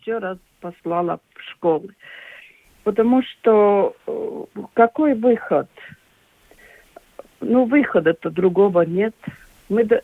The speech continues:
мы, нам нужно вакцинироваться. Но тем самым, э, мы везде, как самоуправление, призываем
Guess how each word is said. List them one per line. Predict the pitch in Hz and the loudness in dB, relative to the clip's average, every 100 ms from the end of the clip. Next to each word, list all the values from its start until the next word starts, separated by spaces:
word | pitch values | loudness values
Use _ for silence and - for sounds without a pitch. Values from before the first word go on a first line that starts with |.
| 202 | 0
мы, | 220 233 226 | 0 0 0
нам | - 220 233 240 | -2 0 2 4
нужно | 254 240 190 170 | 2 2 -2 -4
вакцинироваться. | 254 - 170 175 175 - - - - - - | -4 -2 0 2 2 0 -4 -10 -14 -14 0
Но | 202 214 - | 2 2 4
тем | 240 226 202 - | 6 6 2 -4
самым, | - 208 233 180 165 - - _ - - - - _ - | 0 2 2 0 -2 -8 -12 _ -20 -20 -20 -20 _ -2
э, | 180 180 180 | 2 4 4
мы | 202 226 | 4 2
везде, | 208 190 180 165 190 220 240 | 2 0 0 -2 2 2 0
как | - 180 - | -6 -12 -6
самоуправление, | 196 190 185 196 196 196 220 214 180 | -4 -2 -2 2 2 2 0 0 -2
призываем | 175 196 185 190 175 185 196 208 180 | -2 -2 0 0 0 2 2 2 0